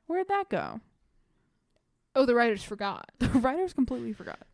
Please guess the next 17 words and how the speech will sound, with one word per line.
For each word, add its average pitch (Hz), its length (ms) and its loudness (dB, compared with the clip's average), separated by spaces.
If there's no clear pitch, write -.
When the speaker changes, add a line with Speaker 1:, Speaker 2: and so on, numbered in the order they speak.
Speaker 2:
That 320 180 8
was 339 100 4
a 330 80 4
very 220 300 0
good 196 220 -8
scene. 180 520 -12
Speaker 1:
It 240 100 -8
was 233 180 -6
good. 247 180 -2
Speaker 2:
And 392 100 -2
then 480 60 0
we - 80 -6
cut 415 120 0
to 349 120 -6
an 311 80 -2
interesting 233 880 -4
place. 220 760 -10